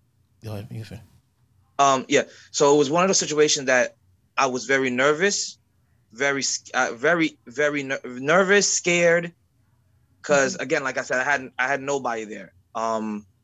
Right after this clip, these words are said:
Speaker 2: at that time when I first started, I had nobody, and I, I just kept to this keep to yourself mentality. Don't talk to no one. Keep your head down. Only listen to the teachers,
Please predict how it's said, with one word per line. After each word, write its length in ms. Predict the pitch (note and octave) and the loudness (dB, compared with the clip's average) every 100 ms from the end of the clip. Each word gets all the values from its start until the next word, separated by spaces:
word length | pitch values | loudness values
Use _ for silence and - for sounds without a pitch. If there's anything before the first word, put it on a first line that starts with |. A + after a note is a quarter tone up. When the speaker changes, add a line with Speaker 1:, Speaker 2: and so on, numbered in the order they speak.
| _ _ _ _ _ _ _ _ - | _ _ _ _ _ _ _ _ 0
Speaker 2:
at 180 | C#3+ C#3 | 2 4
that 180 | C3 | 2
time 400 | - C#3+ A2 G2+ - | 2 0 0 -4 -6
when 160 | B2 | -2
I 80 | A#2 | -2
first 260 | A2+ B2+ A#2 | 0 0 0
started, 340 | A#2+ A2+ G#2+ | -2 -2 -2
I 100 | - | -2
had 160 | A#2 A#2+ | -2 -2
nobody, 400 | A#2 A#2+ A#2+ A#2+ | -2 0 0 0
and 120 | A#2 | 0
I, 180 | A#2+ A2+ - - A2+ - | -2 -4 -10 -10 -8 -2
I 100 | C3 | -2
just 240 | B2+ D3+ | 0 -4
kept 240 | - D3 - | -2 -4 -4
to 60 | |
this 340 | C#3 B2+ - - - | -4 -4 -4 -10 -10
keep 240 | E3+ E3 | -8 -4
to 100 | - | 0
yourself 420 | C#3 B2 D3+ C3 | 2 2 0 0
mentality. 580 | C3 B2 B2+ A#2 A2 G#2+ | -2 -4 0 -2 -2 -6
Don't 220 | G2 B2 | -6 -6
talk 260 | - D3 D3 | 0 0 0
to 80 | D3+ | -2
no 120 | C#3+ | -2
one. 260 | C#3 C#3 B2+ | 0 -2 -2
Keep 220 | C3+ A#2+ | -6 -6
your 80 | A#2+ | -2
head 160 | C#3 | 0
down. 320 | C3+ C3 C3+ C3 - - | 2 2 0 -4 -16 -10
Only 240 | B2 C#3+ C#3+ | -4 -2 2
listen 260 | D3 C#3 | 2 2
to 100 | C3 | 0
the 100 | A#2+ | -2
teachers, 680 | A#2 D3+ D3+ - C#3+ C3+ B2+ | -2 -4 -2 0 2 2 -2